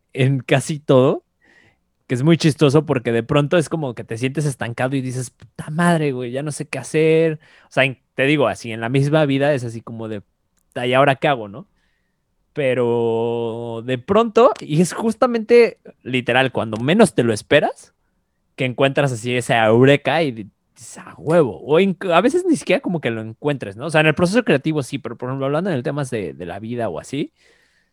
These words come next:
o sea, de pronto las cosas como que empiezan a fluir cuando,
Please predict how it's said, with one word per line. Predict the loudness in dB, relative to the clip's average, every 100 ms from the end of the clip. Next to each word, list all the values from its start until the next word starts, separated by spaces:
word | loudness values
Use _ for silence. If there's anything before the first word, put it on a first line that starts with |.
| _ _ _
o |
sea, | -4
de | -2
pronto | -2 -2 0 2
las | 4 4
cosas | 4 4 2
como | -6 -8
que | -12
empiezan | -6 -2 0 -2
a |
fluir | -2 -4 -4
cuando, | -4 -6 -2 -4 -4 -10